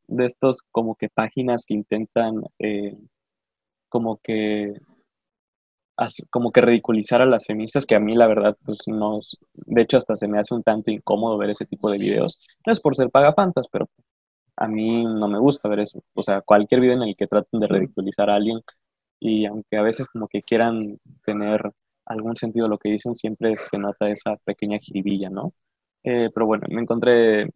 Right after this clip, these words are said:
un video de un tipo en el que estaba entrevistando a algunas mujeres en la calle, y esto creo que sucede en España, y básicamente lo que les dice es que para la policía española, eh,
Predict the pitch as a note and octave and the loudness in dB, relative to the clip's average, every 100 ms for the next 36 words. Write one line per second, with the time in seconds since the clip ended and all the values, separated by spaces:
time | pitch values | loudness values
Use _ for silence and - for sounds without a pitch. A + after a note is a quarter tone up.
0 | - A#2 A2+ C#3 D3 A2+ G#2+ G#2 - C3+ | -12 -6 2 6 6 4 2 -2 0 0
1 | C#3+ B2+ G#2 - A2 - G#2+ G#2+ G#2 G#2+ | 0 0 -2 -6 -6 -2 0 0 0 -4
2 | - G2+ G#2 A2+ A2 G#2+ G#2+ G#2+ G#2+ - | -2 -2 -2 -2 -2 -2 -4 -6 -8 -6
3 | G#2 A2+ A#2 - C3+ C3 B2+ _ - A2+ | -6 -4 -2 2 2 0 -6 _ -2 0
4 | A2 G#2+ G#2 G#2 - _ B2 C#3 - A#2+ | 2 0 -2 -4 -12 _ 0 0 2 0
5 | A#2+ A#2 - - A2 G#2 - C#3+ A#2+ C#3+ | 0 -4 -8 -4 -2 -2 4 4 4 -6
6 | - - - - _ _ _ _ - _ | -14 -20 -14 -14 _ _ _ _ -20 _
7 | E3 D#3+ D#3 E3 D3+ D3 D3 D3 C3 A#2 | 4 6 4 2 2 2 2 2 4 0
8 | A#2 A2 G#2+ A#2+ A#2 B2 A#2 - A#2+ A2+ | 0 0 0 -2 -2 0 -2 -2 -6 -6
9 | - A#2 A2+ G#2+ G#2 - _ _ _ _ | -6 -2 0 -2 -4 -14 _ _ _ _
10 | _ _ _ - _ A#2 A2 G#2+ - A2+ | _ _ _ -20 _ 6 8 4 0 0
11 | A2 B2+ B2 C#3+ C#3 B2+ B2 A#2 - _ | 2 2 2 2 2 4 4 4 0 _
12 | _ _ - G#2+ G#2 | _ _ -8 -6 -6